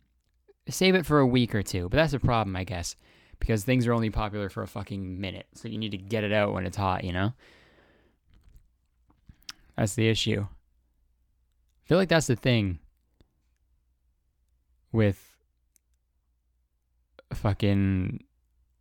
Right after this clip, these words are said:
content now. Like, the, whoe-, like, whoever is the fastest and whoever is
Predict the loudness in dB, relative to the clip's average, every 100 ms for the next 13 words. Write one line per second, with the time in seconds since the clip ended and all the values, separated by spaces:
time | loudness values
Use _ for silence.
0 | _ _ _ _ _ -2 0 2 2 2
1 | 2 2 2 0 0 -4 _ _ -12 -2
2 | 0 2 0 -4 -2 -2 2 4 4 2
3 | 2 -2 2 2 2 2 0 0 -6 -14
4 | _ -20 -20 -6 2 4 6 4 4 0